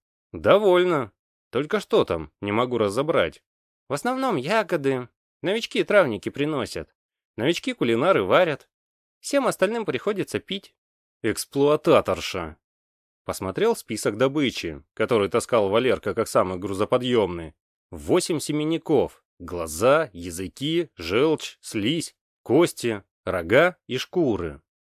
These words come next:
Вдвоём с Ксанкой мы бы и половину этого не собрали. «Валер, чисто ради интереса, что там по луту? Сколько денег добыли?»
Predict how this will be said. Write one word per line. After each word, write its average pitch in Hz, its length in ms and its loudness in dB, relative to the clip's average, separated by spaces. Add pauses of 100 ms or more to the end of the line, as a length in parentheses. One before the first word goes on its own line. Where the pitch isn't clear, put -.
(240)
Вдвоём 113 460 2
с - 160 -10
Ксанкой 165 760 0 (140)
мы 175 160 0
бы 180 160 0
и 175 40 -2
половину 180 520 0
этого 92 260 -4
не 90 140 -6
собрали. 104 640 0 (480)
«Валер, 107 480 2 (160)
чисто 185 380 -2
ради 147 220 2
интереса, 139 760 -2
что - 240 2
там 123 180 2
по 117 60 2
луту? 101 480 0
Сколько 120 380 0
денег 101 320 -2
добыли?» 92 560 -4